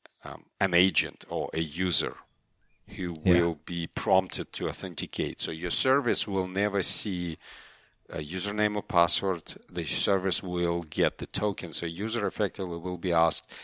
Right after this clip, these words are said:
Speaker 1: "Is it okay for this service to access, um, a resource, or in this case, customer insight,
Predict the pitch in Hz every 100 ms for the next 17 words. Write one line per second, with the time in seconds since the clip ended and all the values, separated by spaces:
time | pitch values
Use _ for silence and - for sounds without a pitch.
0 | - 113 139 151 - - 104 110 - 101
1 | 101 - - 87 82 90 - 87 78 -
2 | - 87 78 78 - - - _ _ -
3 | 78 78 76 - _ _ 98 95 80 -
4 | 147 127 80 85 - - - 85 - 87
5 | 92 - - 78 - 90 80 85 85 135
6 | - 82 87